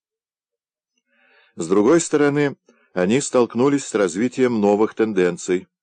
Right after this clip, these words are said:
которые были естественным результатом изменившегося международного положения России. Эти новые тенденции – неизбежно приходили в конфликт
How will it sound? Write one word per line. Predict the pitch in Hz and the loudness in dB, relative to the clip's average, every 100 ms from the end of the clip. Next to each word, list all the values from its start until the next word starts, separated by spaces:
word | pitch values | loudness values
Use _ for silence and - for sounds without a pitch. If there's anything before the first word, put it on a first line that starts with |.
| _ _ _ | _ _ _
которые | 87 82 98 98 92 | -4 0 2 2 2
были | 98 101 101 - _ | 0 0 -2 -4 _
естественным | 82 90 - - 90 - 95 98 98 98 | -10 -8 -6 0 0 -2 -6 -6 -4 -6
результатом | 90 95 - 85 - 90 | -4 -4 -2 -4 -2 -4
изменившегося | 85 95 92 78 - - 87 85 95 92 - _ _ 82 | -6 -6 -6 -6 -10 -6 -4 -4 -4 -4 -6 _ _ -6
международного | 85 78 90 85 80 73 82 82 | -6 -2 -2 0 0 -2 -2 -4
положения | - 92 87 76 71 71 73 | -2 -2 -2 -2 -6 -6 -8
России. | 76 - - 67 62 58 _ _ _ _ _ _ _ _ _ - | -8 -8 -14 -14 -14 -16 _ _ _ _ _ _ _ _ _ -6
Эти | 113 127 | -4 -2
новые | 135 131 123 117 | 0 4 4 4
тенденции – | 117 107 143 135 - 85 65 _ _ _ _ _ | 0 0 0 -2 -4 -4 -6 _ _ _ _ _
неизбежно | 85 95 90 85 123 110 117 | -4 -2 -2 0 0 0 -6
приходили | 113 104 101 92 113 107 | -4 -4 -2 -2 -2 -4
в | - | -4
конфликт | 98 90 98 110 - - | -4 -4 -4 -4 -4 -20